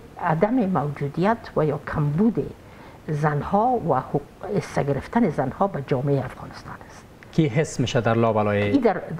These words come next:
Speaker 1: مطلق
Speaker 2: ساختار
Speaker 1: حس
Speaker 2: جامعه
Speaker 1: بله،
Speaker 2: افغانستان؟
Speaker 1: بله، در لاب-، در لابلای ساختار جامعه افغانستان بسیار زیاد حس می‌شه. به خاطر از اینکه نقطه نظر بزنس ها دیگه نیستن، از نقطه نظر، اه،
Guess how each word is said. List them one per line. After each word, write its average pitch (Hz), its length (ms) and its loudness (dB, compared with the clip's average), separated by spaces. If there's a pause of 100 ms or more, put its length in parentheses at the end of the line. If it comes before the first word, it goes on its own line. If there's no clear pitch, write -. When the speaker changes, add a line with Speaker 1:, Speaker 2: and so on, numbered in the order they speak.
Speaker 1:
مطلق 175 220 2
Speaker 2:
ساختار 123 400 0
Speaker 1:
حس 104 40 -2
Speaker 2:
جامعه 107 240 2
Speaker 1:
بله، 151 100 0
Speaker 2:
افغانستان؟ 95 320 -2
Speaker 1:
بله، - 280 -2
در 170 100 0
لاب-، 165 340 -2
در 165 100 2
لابلای 165 420 2
ساختار 170 500 0
جامعه 143 320 0
افغانستان 147 520 -2
بسیار - 340 -2
زیاد - 200 -10 (100)
حس - 200 -16
می‌شه. - 160 -18 (640)
به 202 80 4
خاطر 240 340 0
از 269 140 2
اینکه 247 400 4 (200)
نقطه 185 300 2
نظر 175 360 2
بزنس 143 500 -2
ها 180 180 2
دیگه 147 240 0
نیستن، 143 460 -2
از 131 120 -4
نقطه 139 280 -6
نظر، 135 320 -2
اه، 127 100 0